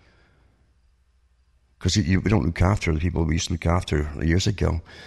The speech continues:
They're all tuffed on the streets like they were in Britain and the States and so on, all about the same time, a long time ago.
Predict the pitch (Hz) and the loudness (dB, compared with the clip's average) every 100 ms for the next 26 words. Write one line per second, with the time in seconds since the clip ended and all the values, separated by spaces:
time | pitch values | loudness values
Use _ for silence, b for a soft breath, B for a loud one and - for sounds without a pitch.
0 | B B 80 80 - - 87 - 78 - | B B 0 0 2 2 2 0 -2 0
1 | - 82 - 65 78 78 80 71 73 80 | 0 0 -2 -2 0 2 2 2 0 -2
2 | 80 76 73 73 73 71 80 80 - - | -2 -2 -2 -4 -6 -4 -2 -2 -2 -4
3 | 71 71 82 80 80 78 78 - - 85 | -6 -2 0 2 2 2 0 -2 0 2
4 | 76 76 98 95 76 73 - 104 92 90 | 2 2 2 2 0 0 2 4 6 4